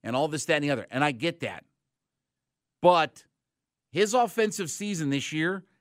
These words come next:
leaves a lot to be desired. And I remember, and I'm not gonna pick on these guys because I think we all thought Matt Olson would come here. Look, Oakland Alameda Coliseum is not a good place to hit. It's never been a good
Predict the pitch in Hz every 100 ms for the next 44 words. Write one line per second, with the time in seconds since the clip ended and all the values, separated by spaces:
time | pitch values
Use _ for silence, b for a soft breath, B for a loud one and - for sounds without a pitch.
0 | _ 135 156 139 143 156 147 147 139 123
1 | 139 98 87 - 156 190 269 285 269 233
2 | 226 226 233 214 - 170 170 180 180 196
3 | - 233 208 165 139 120 135 123 131 143
4 | - _ _ _ 143 170 156 - 151 180
5 | 170 175 185 185 170 165 165 160 160 147
6 | 123 - _ _ _ 139 143 - 180 180
7 | 180 175 175 - _ 170 156 - _ _
8 | _ _ _ - 240 254 285 240 226 196
9 | 208 170 190 175 143 190 147 131 117 147
10 | 170 156 147 127 147 135 - 117 165 -
11 | _ 143 - 147 170 185 160 135 127 117
12 | 131 120